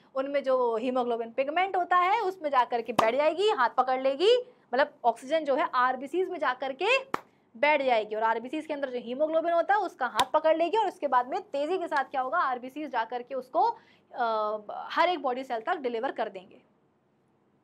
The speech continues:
ठीक है? तो आप ये समझ लो कि, अ, क्योंकि हमारे बॉडी में बहुत सारे सेल्स हैं,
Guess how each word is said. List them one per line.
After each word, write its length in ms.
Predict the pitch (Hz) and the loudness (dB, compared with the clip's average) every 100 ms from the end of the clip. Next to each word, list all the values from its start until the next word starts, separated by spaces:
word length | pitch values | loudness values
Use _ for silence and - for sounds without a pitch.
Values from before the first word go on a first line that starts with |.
| - | -4
ठीक 160 | 240 | 0
है? 100 | 247 214 - _ - _ - | 0 -2 -8 _ -20 _ -2
तो 60 | 277 269 262 262 - _ _ 160 | 0 2 0 -2 -6 _ _ -2
आप 240 | 247 254 - | 0 0 -4
ये 120 | 269 302 | -8 -4
समझ 260 | 302 269 | -4 -4
लो 120 | 262 403 | -4 -4
कि, 280 | 392 403 | -2 0
अ, 240 | 403 311 269 | 2 2 2
क्योंकि 360 | 262 294 285 381 | 0 -2 2 2
हमारे 400 | 370 294 302 311 240 _ _ 220 | 2 0 0 -2 -6 _ _ -2
बॉडी 240 | 233 247 | -2 -2
में 140 | 294 | -4
बहुत 240 | 269 247 240 | -2 -2 -2
सारे 200 | 302 320 | -6 -6
सेल्स 280 | 339 330 | -4 -4
हैं, 100 | 330 | -4